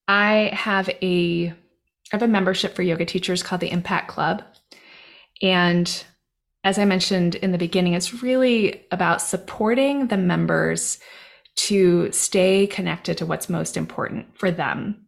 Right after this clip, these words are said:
There are definitely overlaps in values among members. And this is why I love working with yoga teachers. It's just about the, the values that we have in alignment. And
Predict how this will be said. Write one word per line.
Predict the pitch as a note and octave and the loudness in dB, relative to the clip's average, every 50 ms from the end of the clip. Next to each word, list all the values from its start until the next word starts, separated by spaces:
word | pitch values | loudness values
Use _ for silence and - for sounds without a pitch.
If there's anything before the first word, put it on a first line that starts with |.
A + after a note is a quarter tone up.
| _ - - - - - - - | _ -20 -20 -20 -20 -20 -4 0
There | G3 G3 - | 2 2 4
are | G3+ F#3+ F#3 | 4 2 2
definitely | F3+ F#3+ F3+ F#3 - G#3 G3 - - G3 F3+ F3+ F3 - - | 2 2 0 2 2 0 -2 0 2 2 4 2 2 2 0
overlaps | F#3+ F#3+ G3+ G3+ G#3+ A3 A3 A3 A3+ A#3 B3 C#4+ D#4+ - - - - - - - - _ _ _ _ _ _ _ _ _ - | 2 2 2 2 2 2 2 2 2 2 0 -2 -4 -4 -6 -6 -6 -6 -8 -10 -14 _ _ _ _ _ _ _ _ _ -6
in | G#3 G3+ F#3 F3 E3+ F3 E3+ E3+ E3+ - - _ _ _ - | -2 0 2 2 2 2 2 0 -2 -4 -10 _ _ _ -8
values | F3+ F3 G3 E3 E3+ F#3 F3+ - - - - - - F#3 - - - | -4 -2 0 0 0 0 -2 -2 -4 -6 -6 -8 -8 -8 -8 -8 -4
among | G3+ F#3 F3+ F3+ F3 - - E3+ F3 F3 - - - _ | -4 -2 0 0 0 0 0 -2 -2 -4 -6 -10 -10 _
members. | G3 F3 F3 F3+ F3+ - F3 F3+ | -4 -2 -2 -2 -2 -2 -2 -2
And | F3+ F3+ F3 | -2 -2 -2
this | E3+ - F#3 | -2 -4 -4
is | F#3+ - | -4 -4
why | F#3 E3 | -4 -2
I | E3+ | -2
love | F3+ F3 F3+ F3+ | -2 -2 -2 -2
working | F3 D#3+ F3 - G3 | -2 -4 -4 -4 -4
with | F3 F3 - | -6 -4 -2
yoga | F3 F3 F3 F3+ | -2 -2 -2 -2
teachers. | F3 - F#3 F3+ - F#3 F3+ - | -4 -6 -8 -8 -8 -8 -8 -8
It's | F#3 F3+ - - | -8 -6 -6 -4
just | - - E3+ - - - - | -4 -2 -2 -4 -4 -6 -6
about | F3+ F3+ E3+ E3 D#3+ - - - | -4 -2 0 0 0 -2 -2 -4
the, | F3+ D#3+ E3 F3 - - - - - - - - - _ _ _ _ _ _ - | -2 -2 -2 -4 -6 -12 -18 -20 -20 -20 -20 -20 -20 _ _ _ _ _ _ -4
the | F#3 F3 | -2 -2
values | E3 - F3 D3+ D#3 E3 - F3 E3+ - - - - - - - - - - - - _ _ _ _ _ _ _ _ | -2 0 0 2 2 2 2 2 0 0 -2 -2 -4 -4 -4 -2 -2 -2 -2 -2 -8 _ _ _ _ _ _ _ _
that | F3 F3+ - - | -4 -2 0 0
we | F#3 F3+ | 0 0
have | E3+ F3 F3 F3+ | 0 -2 -2 -2
in | F3 | -2
alignment. | E3+ F3 F3+ D#3+ D#3 D#3 - E2 - - C3+ - - - - - _ - - - - - - - - - - - - - - - - - - - _ _ _ _ _ _ _ _ _ - | -4 -2 -2 -2 -2 -2 -4 -4 -6 -8 -10 -12 -14 -16 -18 -18 _ -20 -20 -20 -20 -20 -20 -20 -20 -20 -20 -20 -20 -20 -20 -20 -20 -20 -20 -20 _ _ _ _ _ _ _ _ _ 2
And | B3 B3+ C#4 C#4 A#3+ G#3+ G3 F#3+ F#3 G3 G3 - | 4 6 6 6 6 6 4 4 4 4 2 2